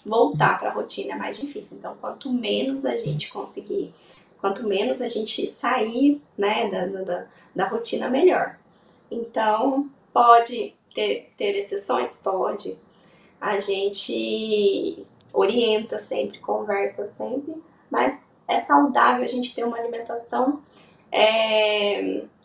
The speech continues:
que traga, além de nutrição, que traga alegria também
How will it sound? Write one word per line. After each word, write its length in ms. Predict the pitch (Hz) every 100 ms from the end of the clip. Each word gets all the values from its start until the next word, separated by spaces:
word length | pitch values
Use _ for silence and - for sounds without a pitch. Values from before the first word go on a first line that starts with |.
| _ _ _ _ -
que 220 | - 330
traga, 380 | 339 - 226 226
além 260 | 226 285
de 120 | 392 311
nutrição, 640 | 294 277 - 285 294 359
que 120 | 415 403
traga 500 | 359 359 403 392 392
alegria 580 | - 294 302 285 311 381
também 400 | - - -